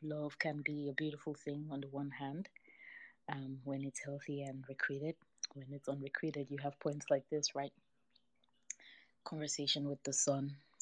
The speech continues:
asking for advice on what to do. Um, but hopefully this person found some answers, because these things are not ever easily resolved, are they? The second one is Crazy for You,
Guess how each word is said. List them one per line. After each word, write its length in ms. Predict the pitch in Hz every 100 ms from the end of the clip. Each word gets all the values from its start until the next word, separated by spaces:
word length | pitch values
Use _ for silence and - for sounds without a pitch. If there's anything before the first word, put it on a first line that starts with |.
| -
asking 380 | - - - 143
for 160 | - 139
advice 380 | 135 139 135 143
on 120 | 135
what 160 | 131 135
to 100 | 147
do. 180 | 143 139 135 135 _ _ _ - - - - - _ -
Um, 340 | 139 131 135 139 - - - - - - - _
but 280 | 135 131 127 - - - - - - - _ _ - - - -
hopefully 320 | 156 175 170
this 160 | 165
person 300 | - 160 170 151
found 260 | 156 160
some 140 | 160 151
answers, 560 | 147 - 170 185 - - -
because 720 | 147 143 135 - - - - -
these 160 | 151 -
things 220 | 143 147 143
are 60 |
not 180 | 143 143
ever 180 | 147 143
easily 640 | 139 139 135 139 135 135 - _ _
resolved, 480 | 110 101 143 135 - - -
are 120 | 151
they? 180 | 139 135 - - - - - - -
The 60 | 165
second 360 | - 175 185 165
one 260 | 151 147
is 200 | 131 143
Crazy 340 | - 165 160 165
for 200 | - 143
You, 280 | 143 156